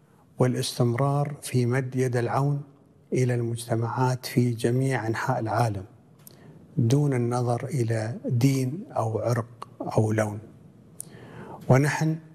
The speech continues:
مستمرون كذلك في ترسيخ مكانة الدولة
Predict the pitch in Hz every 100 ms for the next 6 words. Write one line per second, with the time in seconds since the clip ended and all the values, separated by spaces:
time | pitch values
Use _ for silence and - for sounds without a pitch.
0 | - - _ _ - - - 127 - 123
1 | 123 123 143 143 - 123 131 135 127 120
2 | - 120 113 113 - 147 131 - 113 113
3 | - 127 120 117 - - - - _ -
4 | - 127 113 135 143 147 151